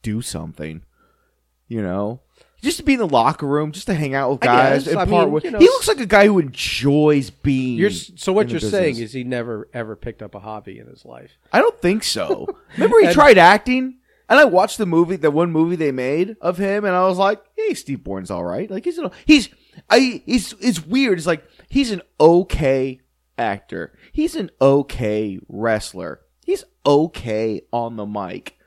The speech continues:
Speaker 1: But for some reason, like, there's this aura about him that has made him one of the top ten guys you think of when you think of professional wrestling. And it, I'm not the track, I mean,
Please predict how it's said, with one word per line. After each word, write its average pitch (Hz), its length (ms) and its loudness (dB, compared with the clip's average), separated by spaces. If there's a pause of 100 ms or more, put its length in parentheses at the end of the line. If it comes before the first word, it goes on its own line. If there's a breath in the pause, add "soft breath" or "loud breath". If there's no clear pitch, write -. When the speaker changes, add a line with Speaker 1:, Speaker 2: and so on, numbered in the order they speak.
(840)
Speaker 1:
But 214 100 4
for 208 140 -6
some 254 340 0
reason, 214 300 -4
like, 165 160 -4
there's 175 160 -2
this 139 160 -4 (120)
aura 175 440 6
about 110 320 -2
him 98 360 -10 (260)
that 156 200 0
has 147 480 -2
made 233 480 -4
him 123 460 -4 (500)
one 165 260 2
of 185 200 0
the 180 120 2
top 143 460 -6
ten 156 280 -4
guys 123 280 -2
you 180 80 -6
think 110 280 -8
of 127 120 -8
when 143 80 -8
you 127 80 -8
think 127 180 -8
of 151 80 -8
professional 127 460 -8
wrestling. 151 440 -4 (180 loud breath)
And 214 160 2
it, 202 200 -8
I'm 180 120 -2
not 233 100 0
the 180 80 -12
track, 214 320 0
I - 80 -6
mean, 143 200 -8